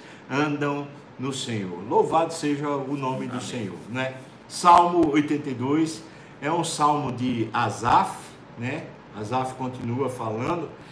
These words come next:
Speaker 1: e dessa vez ele tá falando sobre a injustiça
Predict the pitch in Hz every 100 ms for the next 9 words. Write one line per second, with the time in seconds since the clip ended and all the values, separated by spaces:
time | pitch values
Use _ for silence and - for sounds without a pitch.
0 | - - 143 180 208 196 156 131 165 175
1 | 170 165 156 156 156 151 143 147 143 -
2 | 139 135 131 139 147 143 143 - - 151
3 | 170 - 180